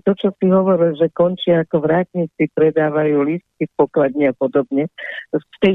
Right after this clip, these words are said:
slávy, z toho švungu, z toho života, v ktorom stále žiješ celé dni, zrazu proste dojde štyridsiatka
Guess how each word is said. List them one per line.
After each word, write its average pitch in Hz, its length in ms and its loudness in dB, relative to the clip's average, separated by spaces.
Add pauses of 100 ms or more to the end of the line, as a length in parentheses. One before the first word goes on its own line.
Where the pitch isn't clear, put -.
(140)
slávy, 208 480 0
z - 160 -20
toho 180 260 0
švungu, 196 720 -2
z - 100 -20
toho 165 240 2 (540)
života, 196 560 0
v - 160 -10
ktorom 170 300 0 (260)
stále 196 300 2 (100)
žiješ 180 400 2 (160)
celé 180 400 2
dni, 196 240 2 (580)
zrazu 180 840 0
proste 165 520 -2
dojde 170 360 0
štyridsiatka 170 1120 -4